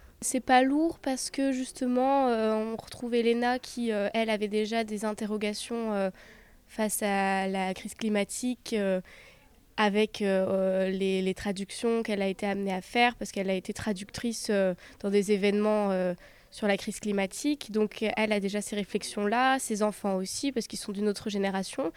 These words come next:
Et c'est plutôt son mari, euh, Ettore, qui va petit à petit, euh, s'ouvrir à, à ces questions-là et se remettre lui en question. Donc non, c'est pas une, euh, lecture, euh, plombante, c'est une belle lecture avec une, euh, très belle écriture.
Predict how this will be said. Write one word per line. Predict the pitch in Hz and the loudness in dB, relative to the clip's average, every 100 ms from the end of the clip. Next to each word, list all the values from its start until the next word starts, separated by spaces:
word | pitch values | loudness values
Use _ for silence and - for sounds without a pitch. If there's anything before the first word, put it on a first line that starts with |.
| - - - | -10 -20 -4
Et | 208 | -2
c'est | 202 | -2
plutôt | 196 226 - 254 | -4 -6 -2 -2
son | - 233 | -2 -2
mari, | 214 196 202 247 262 | 0 0 -2 0 4
euh, | 220 202 | 4 4
Ettore, | 202 - 196 233 | 2 0 0 0
qui | - 202 | -4 -2
va | 214 | -2
petit | 202 208 202 208 | 0 -6 -6 -4
à | 190 | -4
petit, | - - 240 247 | -6 -8 -2 2
euh, | 214 190 185 - - - - - - | 4 2 0 -4 -20 -20 -20 -20 -12
s'ouvrir | - 233 214 220 240 220 | -4 -2 0 2 2 2
à, | 196 | 2
à | 196 | 2
ces | 196 202 | 0 -2
questions-là | 208 202 - 196 190 202 240 233 | -2 -2 -2 -2 2 4 4 4
et | 196 185 | 2 0
se | - 226 | 0 0
remettre | 208 202 208 254 | 2 2 2 0
lui | 226 220 | 0 0
en | 214 | 0
question. | 208 - - 185 196 | -2 -4 -6 -8 -8
Donc | 220 214 | -8 -2
non, | 214 | -2
c'est | 247 233 | 0 -4
pas | - 220 | 0 0
une, | 233 226 | 0 0
euh, | 214 208 | 0 0
lecture, | 208 208 - - 226 202 | 0 0 -2 -6 -4 -2
euh, | 202 190 180 - - - | 0 0 -2 -6 -18 -2
plombante, | 233 220 196 214 - 226 220 | 2 4 2 0 0 0 0
c'est | - 214 | 0 -2
une | 208 | 0
belle | 214 233 | 0 0
lecture | 233 - 254 240 | -2 -2 -4 -2
avec | 233 214 202 | -2 -4 -4
une, | 214 214 | -4 -2
euh, | 202 | -2
très | - 233 | -4 -4
belle | 233 | -2
écriture. | 226 - - - 202 | -2 -4 -12 -10 -12